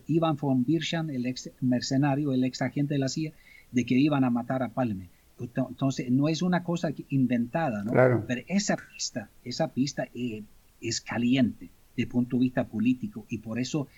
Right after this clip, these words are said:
Speaker 1: lo, los investigadores que han desviado toda esa, mm, investigación durante treinta y tantos años, ellos no se atrevieron a tocarlo con,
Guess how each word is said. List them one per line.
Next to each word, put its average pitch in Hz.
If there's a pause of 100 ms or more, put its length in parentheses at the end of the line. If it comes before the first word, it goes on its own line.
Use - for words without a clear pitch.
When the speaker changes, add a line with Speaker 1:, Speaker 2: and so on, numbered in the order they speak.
(380)
Speaker 1:
lo, 123
los 120
investigadores 131
que 101
han 110 (140)
desviado 139
toda 165
esa, 135 (420)
mm, 131 (140)
investigación 127
durante 127
treinta 156
y 160
tantos 180
años, 214 (760)
ellos 135
no 127
se -
atrevieron 120
a -
tocarlo 135
con, 110